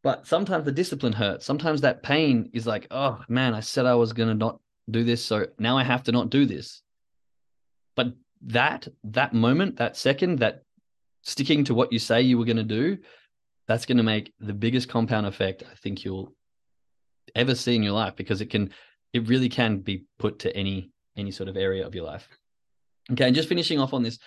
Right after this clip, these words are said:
trading plan, I'm getting into the trading plan quite a bit because in the F A C course, we are talking about trading plans at the moment, and we, we're trying to open our minds to the importance of them and get them sorted. So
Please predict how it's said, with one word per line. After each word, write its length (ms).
trading 260
plan, 160
I'm 140
getting 200
into 140
the 80
trading 220
plan 120
quite 180
a 40
bit 180
because 260
in 140
the 80
F 140
A 80
C 280
course, 340
we 160
are 80
talking 280
about 180
trading 260
plans 220
at 60
the 80
moment, 320
and 180
we, 160
we're 100
trying 320
to 320
open 200
our 100
minds 280
to 100
the 120
importance 460
of 140
them 80
and 100
get 80
them 140
sorted. 360
So 380